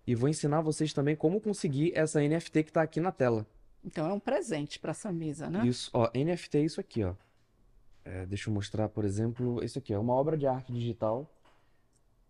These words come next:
Speaker 1: Tem toda uma tecnologia por trás, um blockchain
Speaker 2: Uhum.
Speaker 1: aqui, ó.
Speaker 2: Que legal.
Speaker 1: Você consegue colocar no seu perfil e ele libera uma abinha nova.
Speaker 2: Olha, que legal.
Speaker 1: Bem legal, aí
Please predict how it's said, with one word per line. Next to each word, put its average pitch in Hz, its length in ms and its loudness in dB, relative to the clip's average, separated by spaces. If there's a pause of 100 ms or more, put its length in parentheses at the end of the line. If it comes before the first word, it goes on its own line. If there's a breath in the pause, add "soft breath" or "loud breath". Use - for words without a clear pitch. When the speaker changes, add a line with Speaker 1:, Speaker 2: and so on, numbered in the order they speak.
(100)
Speaker 1:
Tem 120 120 -2
toda 147 180 0
uma 175 120 2
tecnologia 131 560 0
por - 160 -12
trás, 120 240 2
um 113 60 -2
blockchain 196 440 2
Speaker 2:
Uhum. 190 300 0
Speaker 1:
aqui, 220 120 4
ó. - 260 -2 (380)
Speaker 2:
Que 180 80 -4
legal. 165 460 0
Speaker 1:
Você 117 100 -6
consegue 117 300 -2
colocar 127 300 -2
no 139 80 -2
seu 135 120 -2
perfil 127 320 -4
e 143 120 2
ele 131 360 -2 (120)
libera 123 300 2
uma 127 120 2
abinha 123 300 0
nova. 104 320 -4 (380)
Speaker 2:
Olha, 294 600 2
que - 140 -2
legal. 233 360 2
Speaker 1:
Bem 147 80 2
legal, 156 360 6
aí 156 280 4